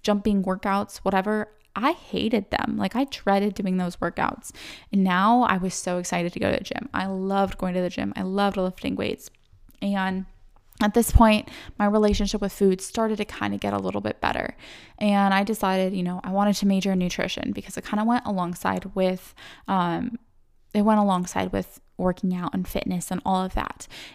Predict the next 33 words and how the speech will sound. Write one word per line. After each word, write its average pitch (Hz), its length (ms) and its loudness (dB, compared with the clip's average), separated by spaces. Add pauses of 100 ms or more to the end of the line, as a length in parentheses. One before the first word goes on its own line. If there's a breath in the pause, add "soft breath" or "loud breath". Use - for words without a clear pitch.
And 190 320 4
I 185 80 2
really 190 280 0
wanted 190 280 0
to 214 100 0
learn, 220 340 6
like, 190 180 0
"Hey, 208 220 -2
how 185 260 0
am 269 140 8
I 254 40 6
supposed 208 440 -2
to - 80 -6
eat? - 140 -4
How 208 140 2
am 240 120 4
I 240 60 4
supposed 208 380 -4
to 214 60 -8
fuel 180 220 -6
my 185 120 -6
body?" - 440 -6 (480 loud breath)
And 202 260 2
so 190 560 2
I 190 520 0 (500 loud breath)
decided, 190 480 0
you 196 60 0
know, 190 180 -2
I 190 80 -2
would 190 140 0
major 185 240 -2
in 196 60 0
nutrition, 196 500 0